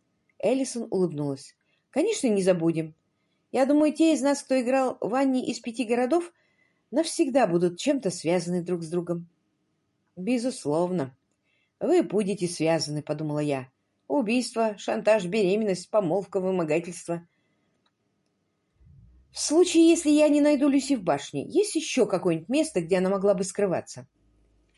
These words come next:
"Я даже не могу себе представить", — надула губки Эллисон. "Она ни слова не сказала мне о своей затее с выкупом. Иначе я бы посоветовала ей не глупить". Когда я возвращалась к своему автомобилю,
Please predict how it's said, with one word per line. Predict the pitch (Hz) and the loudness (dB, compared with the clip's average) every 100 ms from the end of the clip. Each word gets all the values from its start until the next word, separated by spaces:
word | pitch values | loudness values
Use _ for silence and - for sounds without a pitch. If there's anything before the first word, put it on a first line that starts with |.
| _ _ _ _ - | _ _ _ _ -16
"Я | 156 185 302 | -2 4 6
даже | 285 247 | 6 4
не | 247 | 2
могу | 226 226 226 | 2 0 0
себе | 226 | 0
представить", — | 202 196 180 - 156 147 - _ _ _ _ _ _ _ _ _ _ | 0 -2 -2 0 0 -2 -10 _ _ _ _ _ _ _ _ _ _
надула | 151 151 147 214 226 - | -6 -4 0 2 2 -2
губки | 151 156 170 - 165 | -8 -10 -10 -8 -4
Эллисон. | 160 139 131 - 131 _ _ _ _ _ _ _ | -2 -4 -6 -14 -16 _ _ _ _ _ _ _
"Она | - 196 | -4 2
ни | 269 | 2
слова | 381 - 196 | 2 2 0
не | 208 | 0
сказала | 214 220 214 214 | -2 -2 2 2
мне | 214 220 | 2 0
о | |
своей | 220 220 | 0 0
затее | 214 220 220 226 | 2 0 -2 -4
с | 214 | -4
выкупом. | 220 220 208 208 - _ _ _ _ - | -6 -6 -6 -8 -8 _ _ _ _ -4
Иначе | 170 208 240 - | 0 0 -2 -6
я | 160 330 | 0 2
бы | 262 | 2
посоветовала | 196 170 190 170 165 160 160 | 0 -2 0 0 2 0 0
ей | 160 160 | 0 -2
не | 160 175 | -2 -2
глупить". | 202 220 233 233 320 - - _ _ _ _ _ _ _ _ _ _ _ _ _ _ _ _ _ _ _ _ _ _ _ _ _ | -2 -2 -2 -4 -6 -8 -20 _ _ _ _ _ _ _ _ _ _ _ _ _ _ _ _ _ _ _ _ _ _ _ _ _
Когда | - 220 220 | -2 0 4
я | 285 285 | 4 6
возвращалась | 262 254 262 262 269 254 247 | 4 2 0 0 2 2 -2
к | |
своему | - 233 233 | -2 0 2
автомобилю, | 226 226 233 247 277 359 320 | -2 0 0 2 4 4 2